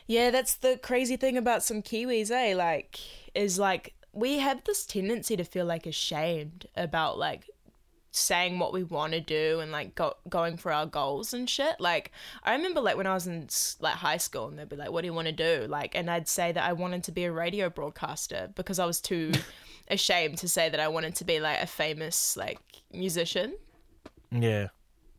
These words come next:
Speaker 1: Yeah.
Speaker 2: <laughs> So you sort of, like,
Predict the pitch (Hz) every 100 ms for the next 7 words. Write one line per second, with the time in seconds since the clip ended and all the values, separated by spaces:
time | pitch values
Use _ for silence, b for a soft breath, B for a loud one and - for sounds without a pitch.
0 | - - 170 151 151 - 247 - 269 269
1 | - 262 262 B B - 196 202 170 208
2 | 202 190 180 170